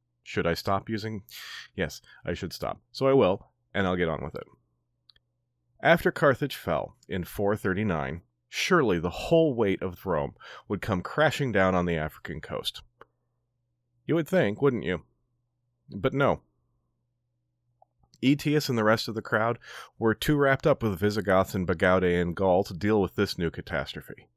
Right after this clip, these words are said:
Remember when I talked about that new reality, that the people running the empire had to make choices now and prioritize issues, and the Vandals at the moment had to be put on the back burner.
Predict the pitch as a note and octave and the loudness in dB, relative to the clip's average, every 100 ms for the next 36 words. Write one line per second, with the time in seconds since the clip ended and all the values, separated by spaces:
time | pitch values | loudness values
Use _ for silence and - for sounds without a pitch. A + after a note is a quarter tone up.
0 | _ _ _ - - - - C3 D3+ D3+ | _ _ _ -20 -20 -6 2 2 4 4
1 | C3 A2+ - A2 - G2+ F#2+ - D2+ G2 | 6 6 4 2 2 0 0 0 -4 -2
2 | G#2 F2+ F2+ G2+ F2+ D2 - - - E2+ | -2 0 4 4 4 -2 -8 -14 -12 -6
3 | - A#2 G#2+ F#2 F#2+ A2 G#2 G2 F#2 F#2 | -4 -2 -2 -2 0 2 2 0 2 0
4 | - E2+ D#2 D2+ F2+ E2+ F2 E2 - D#3+ | -2 -4 -4 -2 -4 -2 -4 -4 -4 -2
5 | D#3 - D#2 E2+ D#2+ C#2 E2+ G#2+ G2+ A2 | -2 -2 -8 -6 -4 -4 -4 -2 2 2
6 | G#2 - G2 E2 A#2 - D2+ - - _ | 2 -2 -4 -2 -2 -2 -8 -10 -14 _
7 | _ _ - _ F#2+ G2 A#2+ E3+ B2 G2+ | _ _ -20 _ -2 0 4 4 4 2
8 | G#2 G#2 C3 D#3+ G2+ - - A#2 A#2 A#2 | 0 0 2 2 2 -2 -6 -4 -2 -2
9 | B2+ - G#2 F#2 F#2+ E2 D#2+ - F2+ E2 | -4 -2 -2 0 -2 -2 -4 -2 -2 -2
10 | C#2+ | -4